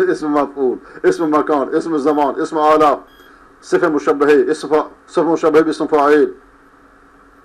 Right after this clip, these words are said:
همهٔ اینها بر نظام خانوادگیه. مثلاً عرفه، معرفه مصدره، عرفه، یعرف، عارف، معروف، اعرف، عراف،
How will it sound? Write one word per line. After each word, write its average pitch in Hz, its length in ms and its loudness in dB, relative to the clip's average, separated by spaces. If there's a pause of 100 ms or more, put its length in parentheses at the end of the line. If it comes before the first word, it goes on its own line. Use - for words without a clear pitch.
(520)
همهٔ 170 260 2
اینها 202 440 2
بر 220 140 2
نظام 147 320 0
خانوادگیه. 117 760 -2 (2500)
مثلاً 123 220 -8
عرفه، 127 480 -2 (1400)
معرفه 113 360 -6
مصدره، 110 440 -8 (400)
عرفه، 123 380 -2
یعرف، 113 360 -2
عارف، 113 460 -4 (120)
معروف، 110 440 -4 (220)
اعرف، 131 400 0 (160)
عراف، 131 460 -2